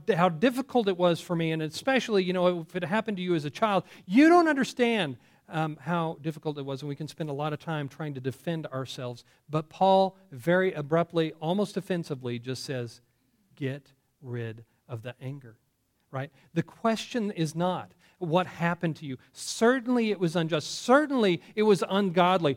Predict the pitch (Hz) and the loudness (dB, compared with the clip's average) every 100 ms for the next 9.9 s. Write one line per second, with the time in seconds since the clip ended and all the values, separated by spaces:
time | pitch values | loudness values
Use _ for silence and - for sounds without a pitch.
0 | - - - 320 311 320 277 190 214 214 | -4 -8 2 4 4 2 4 4 4 4
1 | 214 - - 226 226 214 - 160 135 - | 0 -6 6 8 8 4 2 2 2 0
2 | 226 185 - 202 226 214 196 175 - 196 | 0 0 2 2 4 4 2 -2 0 2
3 | 202 185 185 - - 165 175 185 180 185 | 4 2 -2 -10 -4 2 4 2 -2 -4
4 | 165 175 156 135 - - 160 - 190 190 | 2 4 2 0 -12 -6 -6 -2 -2 0
5 | 180 147 - _ 185 - - 262 254 - | -2 -2 -8 _ 0 0 6 6 6 2
6 | 285 262 233 220 214 208 185 185 226 220 | -2 0 4 4 2 2 2 2 2 4
7 | 208 208 214 151 143 247 214 175 170 - | 4 4 0 0 6 6 8 6 2 -2
8 | _ 202 190 165 165 202 208 220 190 196 | _ -2 -2 0 2 4 4 2 2 2
9 | 175 147 220 220 180 147 135 123 | 0 -2 2 4 4 0 -2 -6